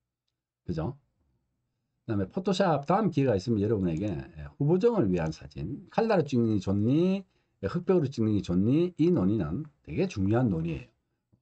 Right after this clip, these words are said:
그 논의는 다음 기회가 있으면 또 한번 여러분들에게, 예, 방송을 해서, 유튜브를 해서 여러분들이 어느 쪽을 선택하는 것이 좋은지에 대한, 예, 정보를 알려드리도록 하겠습니다.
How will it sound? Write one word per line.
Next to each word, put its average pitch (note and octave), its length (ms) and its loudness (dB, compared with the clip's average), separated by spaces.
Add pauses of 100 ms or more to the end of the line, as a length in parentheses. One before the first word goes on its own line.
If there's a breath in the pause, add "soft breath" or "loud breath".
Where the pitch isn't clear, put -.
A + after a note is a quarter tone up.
(140)
그 A2+ 60 -4
논의는 G2+ 460 0
다음 A2+ 260 2
기회가 F#2 400 -4 (240)
있으면 D2+ 280 -4
또 F#2+ 100 0
한번 F2 480 -4
여러분들에게, F#2+ 720 -4 (360)
예, - 220 -18 (260)
방송을 F2 420 -8
해서, - 380 -8 (100)
유튜브를 D#2+ 560 -10
해서 F#2 340 -8 (400)
여러분들이 D#2+ 640 -4
어느 F2+ 240 -8
쪽을 G#2 260 -4
선택하는 F2+ 400 -4
것이 D#2 140 -8
좋은지에 D2 560 -10
대한, A2+ 320 -4 (180)
예, - 160 -20
정보를 A#2+ 500 -6 (360 soft breath)
알려드리도록 D#2+ 760 -6 (180)
하겠습니다. - 480 -12